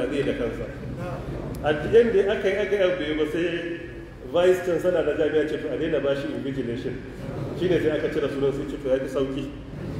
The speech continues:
Akalla dai a wurin Allah ya kuɓuta. Dan ba zai a kan jarabawanku na duniya a tambaye ni hujja, na san aya ko hadisi ban faɗa ba."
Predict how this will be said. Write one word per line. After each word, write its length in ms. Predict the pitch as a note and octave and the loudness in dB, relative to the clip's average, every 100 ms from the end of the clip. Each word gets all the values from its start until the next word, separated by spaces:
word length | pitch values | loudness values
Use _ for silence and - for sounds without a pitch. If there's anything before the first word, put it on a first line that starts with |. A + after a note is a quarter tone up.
| B2 | -4
Akalla 400 | A#2 C#3 F#3 F#3 | -2 2 4 4
dai 160 | D#3+ F#3 | 2 2
a 60 | C#3+ | 2
wurin 240 | D#3 - | 2 2
Allah 220 | F#3+ D#3+ | 2 4
ya 120 | C#3+ C#3+ | 4 2
kuɓuta. 320 | E3+ B2+ B2 C3 - - - - - - - | 0 -4 -6 -8 -10 -14 -10 -8 -6 -6 -2
Dan 140 | - G#3 | 0 2
ba 80 | D#3 | 4
zai 120 | F#3 F3 | 4 2
a 20 | |
kan 200 | C#3 D#3+ | 2 0
jarabawanku 640 | D3+ F3+ D3+ D3+ D3+ D3+ C3 | 4 4 4 4 2 2 0
na 80 | C3+ | 0
duniya 480 | D3+ E3+ F#3 E3+ - | 0 4 6 6 2
a 40 | |
tambaye 540 | - A#2+ A#2+ C#3+ E3+ E3 | -2 -4 -2 2 4 4
ni 160 | - | 2
hujja, 320 | F3+ - D#3 B2 - - - C3+ | 0 0 0 -2 -2 -6 -6 0
na 160 | D#3+ E3+ | 2 4
san 160 | F3 F#3+ | 4 2
aya 240 | F3 D#3+ C#3 | 2 2 2
ko 80 | D#3+ | 0
hadisi 300 | D3+ F#3+ E3 | 0 -2 -2
ban 140 | B2+ | -2
faɗa 240 | A2+ A2 G#2+ | -2 -4 -4
ba." 80 | A2 | -6